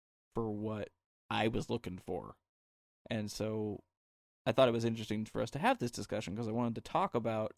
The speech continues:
uh, something that most people, including myself, wouldn't put a lot of stock in today, but meant so much to me when they happened.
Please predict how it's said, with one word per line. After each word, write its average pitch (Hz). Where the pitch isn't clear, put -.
uh, 104
something 131
that 117
most 131
people, 143
including 160
myself, 120
wouldn't 202
put 208
a 202
lot 180
of 160
stock 160
in 139
today, 117
but 101
meant 127
so 147
much 147
to 135
me 127
when 120
they 117
happened. -